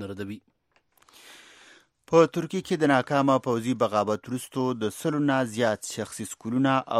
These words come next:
Speaker 2: د زرو پورې تنظیمونه او ادارې بندي کړای شوي دي. د ترکیې صدر رجب طیب اردوان د درې میاشتو ایمرجنسي یا بیړني حالت اعلانولو وروسته نن اعلامیه خپره کړې ده چې مشکوک تنان بغیر د کومو تورونو د یو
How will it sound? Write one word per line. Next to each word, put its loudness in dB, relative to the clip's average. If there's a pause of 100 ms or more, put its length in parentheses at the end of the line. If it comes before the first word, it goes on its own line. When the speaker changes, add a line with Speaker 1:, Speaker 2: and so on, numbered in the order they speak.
(140)
Speaker 2:
د -4
زرو 0
پورې -4
تنظیمونه -4 (140)
او 0 (180)
ادارې -6
بندي -6
کړای -8
شوي -10
دي. -10 (240)
د -8
ترکیې -8
صدر 0 (300)
رجب 0 (140)
طیب 0
اردوان -2
د -4
درې -4
میاشتو -4
ایمرجنسي -6
یا 2
بیړني -4
حالت -6
اعلانولو -6
وروسته -8
نن -8
اعلامیه -6
خپره -6
کړې -2
ده 2 (420)
چې 0
مشکوک -4
تنان 0
بغیر -2
د -4
کومو -6
تورونو -2
د -10
یو -2